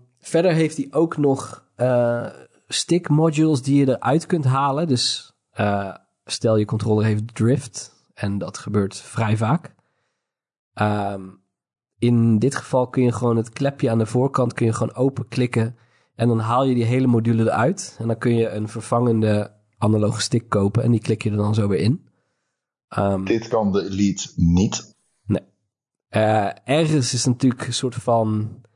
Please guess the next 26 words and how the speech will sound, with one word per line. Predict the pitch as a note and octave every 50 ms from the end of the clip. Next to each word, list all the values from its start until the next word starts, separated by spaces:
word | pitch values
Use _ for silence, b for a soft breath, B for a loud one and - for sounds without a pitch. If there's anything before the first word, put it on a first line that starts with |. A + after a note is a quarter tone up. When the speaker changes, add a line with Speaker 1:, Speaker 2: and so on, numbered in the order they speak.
| _ _ _ _ _ _ _ _ _ _ _ _
Speaker 1:
raar | - A#2+ G#2 A2+ B2+ D3 E3+ E3+
dat | D3+ C#3 B2 C3+
ik | A#2+ C3
er | B2 A2
blij | A#2+ A#2+ B2+ C#3 D3
mee | D3 C#3 C3
ben. | B2+ B2+ B2+ C3 C3+ B2
Want | A#2+ A#2 A#2 -
het | A#2+ -
zou | - - C3 A#2+ A#2 A#2 G#2 A#2+
überhaupt | A#2+ A2+ A2 A2 A#2 A#2+ B2 B2 -
geen | - - A#2 G#2+ G2+
issue | A2 C#3 - - D#3+
moeten | D#3+ D#3 - D3+
zijn | C#3 D3+ D3 D3+ D3+
dat | C#3 C#3 C#3 -
een | C#3 C3 C3 C3 B2 - _
stick | - - - - - C#3 C3+ C3+ -
gewoon | - C#3+ B2+ B2+
best | A#2+ B2+ B2 -
wel | C3 A#2+
een | A#2+
hoge | B2 A#2+ B2 - A#2+
kans | - - B2 B2 B2 -
heeft | B2 A#2 A#2 A#2 -
om | - A2+ A#2 A2+ A2+ A2 A2+ A2 -